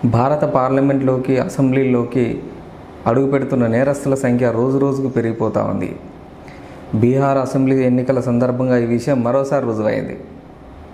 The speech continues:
బీహార్ అసెంబ్లీలో రెండు వందల నలభై మూడు స్థానాలు ఉన్నాయి. ఈ రెండు వందల నలభై మూడు స్థానాలకు మూడు దశల్లో ఎన్నికలు జరుగుతూ ఉన్నాయి. ఈ నెల ఇరవై ఎనిమిదిన మొదటి దశ, అంటే అక్టోబర్ ఇరవై ఎనిమిదిన మొదటి దశ, నవంబర్ మూడున రెండో దశ,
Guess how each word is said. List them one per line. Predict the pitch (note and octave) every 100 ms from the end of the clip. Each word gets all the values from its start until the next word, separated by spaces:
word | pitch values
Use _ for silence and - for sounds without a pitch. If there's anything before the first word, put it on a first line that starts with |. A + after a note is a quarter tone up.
| - - - - - - - - -
బీహార్ | A#2+ B2+ D3+ D3+
అసెంబ్లీలో | C#3+ C#3+ C#3+ C#3+ C#3
రెండు | C3+ B2+ C3
వందల | C3 B2+
నలభై | B2 A#2+
మూడు | A#2+ A#2
స్థానాలు | - A2+ B2 B2+
ఉన్నాయి. | A2+ G2+ F#2 - - -
ఈ | C3
రెండు | C3 B2
వందల | D3 D#3 D3+
నలభై | D3 C#3+
మూడు | C#3+ C#3+
స్థానాలకు | C#3 C3 C3 C3+ C3+ C3+
మూడు | C#3+ B2+ C3+
దశల్లో | B2 A#2+ C#3+ C#3+
ఎన్నికలు | B2 A#2 B2
జరుగుతూ | A2 A2 G#2+ G#2+
ఉన్నాయి. | G2+ G2+ F2 - - - -
ఈ | B2
నెల | C3+ B2
ఇరవై | C#3+ D3 C#3 C#3
ఎనిమిదిన | C#3+ C#3+ C#3+
మొదటి | C3+ A2+ B2 B2+
దశ, | B2+ C#3 C3+ - -
అంటే | A#2 B2
అక్టోబర్ | B2+ - C#3+ C#3 C3+
ఇరవై | B2
ఎనిమిదిన | C3 C3+ C3+
మొదటి | A#2+ A#2 B2 C3
దశ, | B2+ C#3+ D3 - - -
నవంబర్ | A2+ B2 C#3 C#3+ C3+
మూడున | A#2+ C3 C3
రెండో | A2+ A#2+ C3+
దశ, | C3+ C3